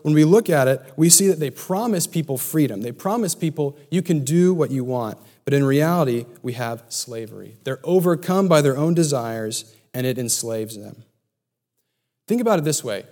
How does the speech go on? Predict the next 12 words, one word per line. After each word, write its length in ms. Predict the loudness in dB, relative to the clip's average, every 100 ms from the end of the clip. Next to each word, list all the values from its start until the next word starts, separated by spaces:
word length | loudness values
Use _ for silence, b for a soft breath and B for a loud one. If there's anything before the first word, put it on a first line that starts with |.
| _
If 140 | -10 -6
I 100 | -2
say 240 | 2 2
to 80 | 2
you, 100 | 2
"You 160 | 0 2
can 160 | 0 -2
always 520 | -6 -4 -2 0 -2
do 300 | -2 0 2
what 160 | 2 0
you 140 | -4
want," 760 | -6 -4 -4 -4 -8 -14 -16